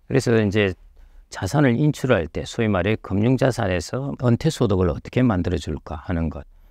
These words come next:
이런 것들에만 잘 초점을 맞추어도 그게 꽤 유용한 비즈니스가 될 수 있습니다. 예를 들어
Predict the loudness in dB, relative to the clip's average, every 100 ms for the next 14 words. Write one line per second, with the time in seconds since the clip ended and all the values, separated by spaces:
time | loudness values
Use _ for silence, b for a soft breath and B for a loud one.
0 | _ -2 2 2 2 2 2 2 2 0
1 | -4 -10 -6 -6 -6 -2 0 2 2 -2
2 | -4 -6 -6 -4 -2 -4 -6 -4 -2 -2
3 | 0 0 0 -4 0 0 0 2 2 0
4 | -6 -4 -2 -4 -6 -6 -4 -4 -4 -6
5 | -6 -6 -8 -6 -2 2 2 2 0